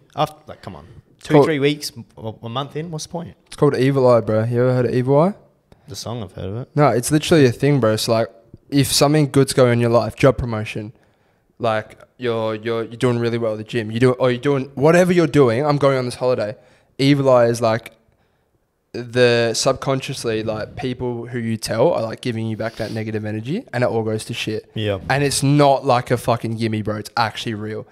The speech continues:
Speaker 2: How many times you tell someone about something that's going good and then it goes to shit?
Speaker 1: I mean, if
Speaker 2: So
Speaker 1: something's
Speaker 2: many times.
Speaker 1: when something's happening, I don't mind s-, talking about. I always find,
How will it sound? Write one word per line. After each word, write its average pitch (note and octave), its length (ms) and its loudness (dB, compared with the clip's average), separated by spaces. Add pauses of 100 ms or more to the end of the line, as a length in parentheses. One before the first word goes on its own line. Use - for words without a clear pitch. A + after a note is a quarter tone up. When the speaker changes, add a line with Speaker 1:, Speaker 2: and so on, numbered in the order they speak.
(300)
Speaker 2:
How C#3+ 120 2
many E3 120 2
times D#3 260 2
you D3 60 2
tell B2+ 260 4
someone B2 580 -2
about A#2 320 2
something B2 440 -2
that's A#2 180 -6
going A2 300 0
good B2 320 0 (100)
and B2 120 -6
then G#2+ 80 -6
it A2 60 -8
goes G#2+ 220 -8
to - 80 -14
shit? - 280 -10 (560)
Speaker 1:
I - 80 -8
mean, C#3+ 160 0
if D3 100 0
Speaker 2:
So - 100 4
Speaker 1:
something's E3+ 400 2
Speaker 2:
many B2+ 180 -6
times. G#2 280 -14
Speaker 1:
when E3+ 180 2
something's G3 340 -2
happening, D3 380 -4
I D#3+ 40 -4
don't D3+ 160 0
mind C#3+ 220 -4
s-, - 180 -10
talking C#3+ 220 -4
about. D3+ 200 2
I B2+ 160 6
always D3 200 2
find, A2+ 360 -2